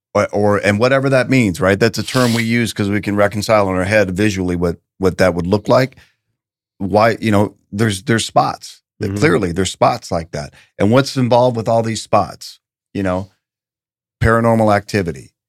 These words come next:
Speaker 1: cryptids, lights, craft, aliens, whatever you wanna call it. It all seems to have a, a common theme. And it's always about how do you stir up that activity. And most cases, like you said, is there a hierarchy where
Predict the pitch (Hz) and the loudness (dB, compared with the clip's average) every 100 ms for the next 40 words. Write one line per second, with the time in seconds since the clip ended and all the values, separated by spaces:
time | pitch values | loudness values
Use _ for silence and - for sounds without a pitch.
0 | _ _ - 123 - 69 - - - _ | _ _ -2 -2 -4 -12 -12 -20 -20 _
1 | _ _ _ - 104 82 - - - - | _ _ _ -2 0 0 -4 -16 -18 -20
2 | _ _ _ _ - 107 95 69 - - | _ _ _ _ -4 -2 -2 -4 -12 -20
3 | - _ _ _ _ _ _ - 107 95 | -20 _ _ _ _ _ _ 2 4 4
4 | 80 67 - - _ 101 117 120 113 104 | 2 -4 -14 -18 _ -2 0 2 0 0
5 | 123 110 92 - - - 113 117 127 131 | 0 0 -2 -6 -18 -2 0 2 2 0
6 | - 120 104 110 101 95 95 92 90 117 | -2 -4 0 0 0 -2 -6 -10 -2 0
7 | 110 95 - 127 123 110 104 _ _ _ | 0 0 0 0 2 0 -2 _ _ _
8 | _ _ - 104 98 95 92 - _ 104 | _ _ -2 2 2 2 -2 -10 _ -2
9 | - 113 113 101 101 98 - 107 98 92 | 0 2 0 0 0 0 0 0 0 -4
10 | - 110 107 98 - 95 87 82 - 117 | 0 2 2 2 2 2 2 0 0 2
11 | 95 80 80 - _ _ _ _ 95 95 | 2 0 -4 -14 _ _ _ _ 2 4
12 | 104 117 - 110 101 104 95 - 95 - | 4 2 2 0 0 -4 -8 -2 -2 0
13 | 123 - 87 85 90 101 90 107 120 113 | -2 0 -2 -2 -2 -2 0 0 0 0
14 | 82 85 87 87 87 82 | -4 -6 -4 -2 -2 -4